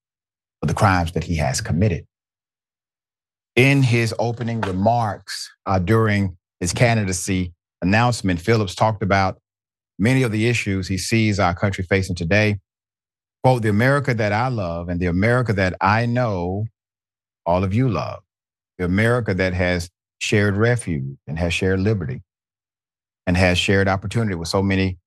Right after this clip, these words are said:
millions." But has yet to fulfill this great promise to millions more, said Phillips.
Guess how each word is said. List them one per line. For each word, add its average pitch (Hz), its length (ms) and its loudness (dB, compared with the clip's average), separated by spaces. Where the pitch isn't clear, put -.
millions." 90 360 -2
But 104 120 4
has 92 260 2
yet 110 160 2
to 95 100 -6
fulfill 104 340 -2
this 92 140 -2
great 98 260 0
promise 98 300 0
to - 100 -8
millions 98 320 0
more, 80 280 -4
said 82 180 4
Phillips. - 480 -2